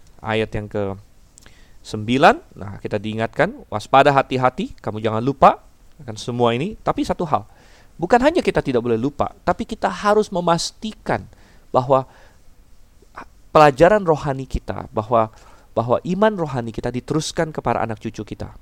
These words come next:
ya. "Beritahukanlah kepada anak-anakmu, kepada cucu-cucumu." Ini adalah tanggung jawab yang begitu besar, tanggung jawab bangsa, tanggung jawab rumah tangga.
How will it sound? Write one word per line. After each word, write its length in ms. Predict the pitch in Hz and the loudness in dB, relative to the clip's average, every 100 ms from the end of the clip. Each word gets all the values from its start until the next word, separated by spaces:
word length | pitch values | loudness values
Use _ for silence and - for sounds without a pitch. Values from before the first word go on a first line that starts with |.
| - | -10
ya. 160 | 139 165 | -10 -6
"Beritahukanlah 560 | - 139 131 139 135 139 | -2 2 2 2 -2 -4
kepada 320 | 135 131 117 | -4 -2 -2
anak-anakmu, 400 | 117 110 110 156 | -4 -6 -6 -6
kepada 320 | - - 110 | -6 -6 -6
cucu-cucumu." 640 | 107 160 156 127 123 - 107 - - - - - - - | -6 -8 -10 -10 -10 -12 -16 -18 -20 -20 -20 -20 -20 -4
Ini 160 | 220 233 | 2 4
adalah 320 | 175 165 156 | 8 8 6
tanggung 320 | 147 139 135 | 0 0 2
jawab 240 | 123 120 | 2 2
yang 80 | 120 | -2
begitu 240 | 113 110 101 | -4 -6 -8
besar, 400 | 98 104 98 - | -6 -8 -10 -10
tanggung 240 | 113 127 135 | -6 -6 0
jawab 240 | 127 123 | 0 2
bangsa, 400 | 113 107 113 - - - - _ - | 0 -2 -6 -10 -12 -20 -20 _ -2
tanggung 240 | 135 147 | 0 2
jawab 160 | 139 143 | 2 0
rumah 240 | 135 117 | 0 -4
tangga. 360 | 113 107 104 | -4 -6 -8